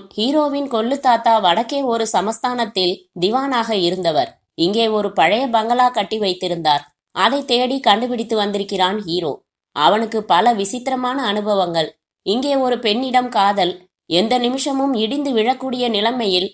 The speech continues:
வீடு இருப்பதை பார்த்து அவன் கண்ணீர் வடித்தல் முதலானது. கதை ஓரளவு முடிவானதும் ரொம்ப ரொம்ப பழைய பங்களா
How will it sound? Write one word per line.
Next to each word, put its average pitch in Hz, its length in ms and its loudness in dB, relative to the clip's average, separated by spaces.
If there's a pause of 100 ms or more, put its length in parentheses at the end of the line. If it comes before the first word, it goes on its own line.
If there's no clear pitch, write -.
(180)
வீடு 285 340 -2
இருப்பதை 247 420 0
பார்த்து 220 420 2
அவன் 214 220 2
கண்ணீர் 226 420 2
வடித்தல் 214 420 0
முதலானது. 175 600 0 (460)
கதை 185 300 6
ஓரளவு 220 520 4
முடிவானதும் 202 640 -2 (220)
ரொம்ப 262 320 2
ரொம்ப 262 300 0
பழைய 220 380 4
பங்களா 226 380 4